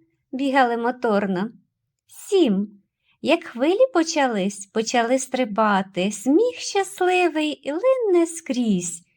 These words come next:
Ми, як акробати. Вісім. Парасольку зніс вітер бешкетливий, поки ми її ловили, почалася злива.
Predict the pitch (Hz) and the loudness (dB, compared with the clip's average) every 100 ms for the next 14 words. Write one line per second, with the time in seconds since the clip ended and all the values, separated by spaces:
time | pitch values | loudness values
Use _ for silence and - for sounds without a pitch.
0 | _ _ 359 494 587 - - 370 370 359 | _ _ -2 0 0 -8 -10 0 0 2
1 | 320 320 302 220 226 220 220 202 220 208 | -2 0 -2 0 0 0 -2 -6 -6 -10
2 | _ _ _ _ _ 208 196 311 311 - | _ _ _ _ _ -6 0 4 4 0
3 | - 190 180 202 - _ _ _ - 311 | -8 -6 -6 -6 -12 _ _ _ 0 0
4 | 440 - 330 302 349 427 466 480 427 277 | 0 0 0 2 0 0 0 0 2 2
5 | 302 320 - _ - 262 277 262 240 208 | 2 -2 -10 _ -6 -2 0 0 0 0
6 | 254 269 269 269 240 185 170 190 - _ | -2 -2 -2 0 0 0 -2 -4 -6 _
7 | _ _ _ 311 320 330 330 330 320 330 | _ _ _ -8 0 4 4 4 0 0
8 | 339 359 359 480 349 190 - _ - 294 | 0 -2 -2 -4 -4 -6 -8 _ -12 -4
9 | 359 370 403 403 233 208 214 226 226 202 | 0 2 0 -2 -4 -4 -2 -2 -2 -2
10 | 220 | -4